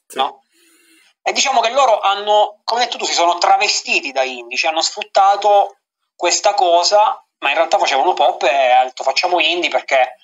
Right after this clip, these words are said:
Speaker 2: poteva far riscuotere quel successo in più e, e farti dare quell'ascolto in più, ma fondamentalmente sono pop a tutti gli effetti.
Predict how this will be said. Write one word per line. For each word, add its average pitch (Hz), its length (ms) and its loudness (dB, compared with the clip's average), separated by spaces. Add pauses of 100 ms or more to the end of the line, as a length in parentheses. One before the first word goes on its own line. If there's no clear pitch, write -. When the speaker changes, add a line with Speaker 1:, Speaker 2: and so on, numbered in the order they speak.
Speaker 2:
poteva 135 340 0
far 131 460 0
riscuotere 135 680 -2
quel 143 360 0
successo - 500 -4
in 156 120 -10
più 311 160 -2 (120)
e, 147 40 4
e 139 240 -2
farti - 460 -4
dare 135 220 2
quell'ascolto 135 420 -6
in 131 80 -12
più, 151 140 -8
ma 120 100 0
fondamentalmente 131 880 -4 (300)
sono 123 280 -8
pop 120 260 -2
a 123 60 -6
tutti - 240 -12
gli 120 60 -6
effetti. - 500 -8